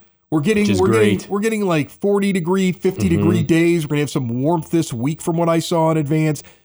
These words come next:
Speaker 1: Very different February than Februarys I was used to as a kid. Does this, does this throw off library programming? Were you planning on doing ice sculptures and now you have to scratch it?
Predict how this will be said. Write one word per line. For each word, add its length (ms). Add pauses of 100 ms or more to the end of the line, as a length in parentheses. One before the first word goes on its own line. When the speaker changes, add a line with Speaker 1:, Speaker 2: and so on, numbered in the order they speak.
(140)
Speaker 1:
Very 380
different 360
February 500
than 160
Februarys 520
I 120
was 160
used 180
to 140
as 120
a 40
kid. 320
Does 140
this, 180
does 260
this 140
throw 360
off 360 (280)
library 580
programming? 580
Were 140
you 80
planning 340
on 100
doing 300
ice 180
sculptures 600
and 80
now 60
you 100
have 100
to 80
scratch 400
it? 100